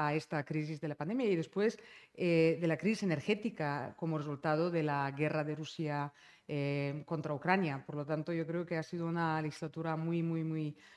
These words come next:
am, particular, pero en la que hemos podido dar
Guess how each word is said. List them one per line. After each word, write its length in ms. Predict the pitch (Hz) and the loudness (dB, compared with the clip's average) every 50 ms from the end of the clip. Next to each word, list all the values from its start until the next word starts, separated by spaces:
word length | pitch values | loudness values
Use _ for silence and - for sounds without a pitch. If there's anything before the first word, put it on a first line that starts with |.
| - - _ - | -20 -16 _ -2
am, 520 | 160 151 151 147 147 147 151 143 147 147 | 0 2 2 2 2 0 -2 -4 -4 -4
particular, 720 | - - - 160 - 165 - - 151 160 165 180 220 226 - | -2 -2 -2 -2 -2 -6 -4 -2 0 2 2 2 2 0 -2
pero 300 | - 175 165 170 165 160 | 0 2 2 4 4 2
en 180 | 160 160 160 156 | 2 2 2 2
la 160 | 156 156 151 | 2 2 2
que 240 | - - 160 160 - - | 0 0 -2 -2 0 0
hemos 260 | 170 175 175 180 - | 0 -2 -2 -2 -4
podido 320 | - 180 175 180 180 180 | -4 -4 -2 -2 -2 0
dar 260 | 170 170 175 190 - | 0 0 0 0 0